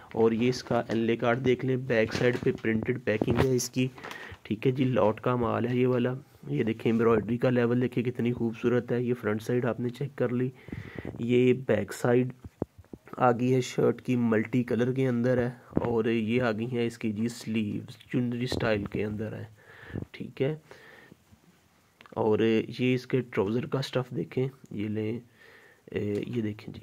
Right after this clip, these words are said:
ठीक है। ये देख रहे हैं lining बनी हुई है इसके अंदर, ये चली हुई है,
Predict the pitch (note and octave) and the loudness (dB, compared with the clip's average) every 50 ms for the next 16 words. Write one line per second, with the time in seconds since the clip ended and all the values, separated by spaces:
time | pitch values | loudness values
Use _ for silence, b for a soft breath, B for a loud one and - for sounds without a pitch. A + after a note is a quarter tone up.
0 | - - - A#2 G#2+ - C#3+ D#3 E3 C#3 C#3 C3+ B2 A#2 A2 G2+ - - A#2+ B2+ | -14 -10 -8 -8 -4 -2 -2 -2 0 0 0 0 2 0 0 0 0 0 0 0
1 | C3 C3 B2+ A#2 A2 G#2+ G#2+ G#2+ A2+ A#2+ B2 B2 A#2+ A2 A2 A#2 B2+ B2+ B2 A#2 | 2 2 0 0 0 0 0 2 2 2 0 0 -2 -2 -2 0 2 2 2 4
2 | A#2 A#2+ A#2+ B2 B2 - - B2+ A#2+ A2+ A#2 B2 A#2+ A#2+ B2 B2 B2 - - A2 | 4 4 4 4 2 -2 -2 -2 -2 -2 -2 -2 0 0 0 -2 0 0 0 0
3 | G#2+ A#2 A2+ A#2 A2 A2 G#2 G#2 G2+ G#2+ | 0 0 -2 -2 -2 -2 -2 -4 -4 -6